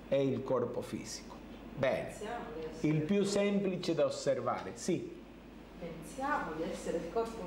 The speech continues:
Speaker 2: fisico, ci identifichiamo molto.
Speaker 1: Pensiamo, pensiamo,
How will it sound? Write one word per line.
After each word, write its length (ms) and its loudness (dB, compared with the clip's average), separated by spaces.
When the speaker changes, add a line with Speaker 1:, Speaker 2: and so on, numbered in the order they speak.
Speaker 2:
fisico, 480 -4
ci 160 -8
identifichiamo 680 -4
molto. 400 -4
Speaker 1:
Pensiamo, 800 4
pensiamo, 600 2